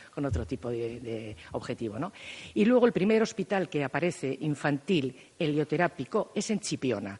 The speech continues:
y posteriormente aparecen otros tres más, entre ellos el Hospital Gorliz. El Hospital Gorliz nace, además, por la iniciativa del doctor Aleiza, que es un hombre realmente con una historia extraordinaria,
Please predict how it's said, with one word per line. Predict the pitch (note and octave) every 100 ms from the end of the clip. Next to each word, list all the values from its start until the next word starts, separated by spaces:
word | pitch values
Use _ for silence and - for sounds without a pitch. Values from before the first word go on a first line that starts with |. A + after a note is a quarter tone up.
| -
y | -
posteriormente | - G3 - G#3 F3+ D#3+ D#3+
aparecen | E3 C#3+ D3+ D3+
otros | C#3 C3+
tres | - D3
más, | D3+ D3+ -
entre | D#3+ D#3+ D#3+
ellos | E3 E3+
el | D3+ B2+
Hospital | - A#2+ A2
Gorliz. | G#2+ G#2+ G#2 - - - - - -
El | D#3
Hospital | C#3+ C#3+ E3+
Gorliz | E3 F3+ G3+ A3 - -
nace, | E3+ F3 G3 G3 -
además, | D#3 D3 D#3+ F3+
por | - C#3
la | C#3
iniciativa | C#3 C#3 B2+ D#3
del | C#3
doctor | C3 D#3
Aleiza, | C#3+ C#3 D3 - F3+ E3
que | C#3
es | -
un | C#3
hombre | C3+ C#3 D3 D3 - D3+
realmente | C3+ C#3 C#3+ C#3+
con | C3
una | C#3+
historia | C3+ D3+ C#3
extraordinaria, | B2 - C#3 C3 B2+ C#3+ D3 D3+ E3